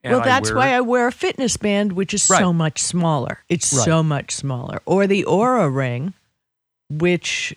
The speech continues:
Speaker 2: you know, used to be a different brand that you tested out a long time
Speaker 1: Yeah.
Speaker 2: ago.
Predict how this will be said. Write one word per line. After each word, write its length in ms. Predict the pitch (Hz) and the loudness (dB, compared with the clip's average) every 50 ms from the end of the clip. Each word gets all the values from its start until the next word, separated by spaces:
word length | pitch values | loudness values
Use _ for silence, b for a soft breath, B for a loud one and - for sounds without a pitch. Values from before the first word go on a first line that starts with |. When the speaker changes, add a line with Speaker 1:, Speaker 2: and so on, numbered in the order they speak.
| - | -8
Speaker 2:
you 180 | - 175 190 196 | -6 -4 -2 0
know, 120 | 180 165 | 2 2
used 340 | 160 160 151 180 202 - - | 2 2 0 0 -2 -2 -4
to 60 | - | -4
be 140 | 185 175 156 | -4 -2 -2
a 60 | 156 | -2
different 340 | 147 165 160 - 170 147 - | 0 -2 -4 -4 -4 -6 -4
brand 340 | - 156 151 139 143 151 156 | -2 -2 0 0 0 -2 -2
that 100 | 185 - | -4 -4
you 160 | 139 165 190 | -2 -4 -4
tested 500 | 165 - 180 147 135 - - - 110 - | -2 -2 -4 -2 -2 -4 -8 -10 -8 -6
out 180 | 127 123 127 123 | -4 -4 -4 -4
a 40 | 131 | -4
long 300 | 131 127 127 131 131 123 | -4 -4 -4 -4 -4 -4
time 200 | 156 135 127 123 | -4 -4 -2 0
Speaker 1:
Yeah. 200 | 139 147 139 123 | 0 0 2 0
Speaker 2:
ago. 160 | 131 156 | -2 -4